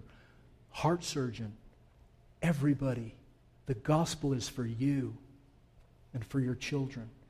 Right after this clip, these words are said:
Why? Because Moses knew, folks, listen, Moses knew. He knew that we would worship something, and you know that too.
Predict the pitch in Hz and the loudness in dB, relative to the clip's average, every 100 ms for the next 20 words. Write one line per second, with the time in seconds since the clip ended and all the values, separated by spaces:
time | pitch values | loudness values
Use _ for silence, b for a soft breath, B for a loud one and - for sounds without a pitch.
0 | b b b _ - - - - - 143 | b b b _ -20 -20 -20 -20 2 4
1 | 151 139 107 - - - - - - 139 | 6 2 -2 -8 -20 -20 -20 -14 -2 2
2 | 170 147 151 170 233 247 226 156 143 156 | 6 6 8 8 8 6 4 2 4 6
3 | 170 131 - 151 - 226 - 156 120 B | 6 4 4 0 2 -4 -2 -2 -2 B
4 | B B 180 262 214 165 139 131 180 247 | B B 6 6 6 4 4 4 6 6
5 | 254 - B B B - 269 220 208 240 | 4 0 B B B 12 12 12 12 12
6 | 220 180 135 202 214 180 143 131 165 - | 12 8 8 8 8 8 6 6 2 2
7 | 160 - - 151 143 - 120 - 160 190 | -2 -2 0 2 2 0 -2 2 4 8
8 | 240 208 214 202 190 180 - 160 123 | 10 10 8 6 4 2 0 0 0